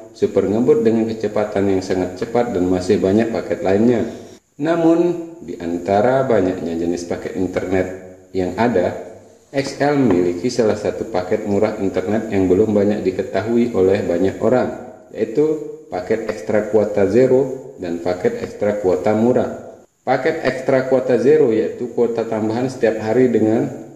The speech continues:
biaya nol rupiah. Cara mendapatkan paket internet gratis dan murah X L terbaru atau paket internet murah X L,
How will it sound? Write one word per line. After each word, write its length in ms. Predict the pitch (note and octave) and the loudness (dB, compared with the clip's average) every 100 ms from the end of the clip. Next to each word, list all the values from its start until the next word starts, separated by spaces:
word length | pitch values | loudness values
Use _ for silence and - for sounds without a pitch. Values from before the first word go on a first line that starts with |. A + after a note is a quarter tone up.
| - | -20
biaya 880 | F2+ G#2 A#2 A2+ A2 A#2+ C#3 B2+ - A2 | -6 2 4 4 4 2 2 -2 -8 -2
nol 320 | A#2 A#2 G#2 | 2 4 4
rupiah. 640 | G2+ - A#2 B2+ - - - _ | 2 0 2 2 0 -8 -16 _
Cara 320 | C3+ C#3+ E3 | 0 2 4
mendapatkan 720 | E3 C3 A#2 A2+ - G#2 G2+ | 4 2 0 -4 -4 -6 -4
paket 320 | G#2 G#2 G#2 G#2+ | -4 -4 -6 -6
internet 560 | G2+ G2 G2 G2+ F#2 | -6 -4 -2 -2 -2
gratis 480 | A2 B2 - G#2 - | -2 -2 -2 -6 -6
dan 160 | F2+ F#2 | -4 -2
murah 240 | F#2 - G#2+ | -4 -4 -6
X 240 | G#2 - | -6 -8
L 240 | F#2+ F2+ F#2 | -6 -4 -4
terbaru 640 | F#2 F2 F2 E2+ F2 G#2+ - - - - _ _ _ _ - | -4 0 0 0 -2 -4 -10 -18 -20 -20 _ _ _ _ -18
atau 220 | F#2+ F#2+ | -10 -6
paket 480 | - F#2 - F#2+ - | -4 -4 -2 -4 -2
internet 560 | G#2 G#2 G#2 G2+ - - | -2 0 2 0 0 -4
murah 320 | G#2+ G#2+ G#2 A2 | -2 -2 -2 -8
X 160 | - | -10
L, 240 | G2+ F2+ | -8 -6